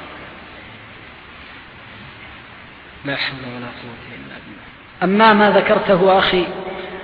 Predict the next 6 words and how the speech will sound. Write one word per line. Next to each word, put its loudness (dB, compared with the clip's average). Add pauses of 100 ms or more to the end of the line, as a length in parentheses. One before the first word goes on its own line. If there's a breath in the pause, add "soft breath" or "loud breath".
(140 loud breath)
من 0
تلاوة 4
القرآن 0 (260)
وقيام 2
الليل 2
به، 0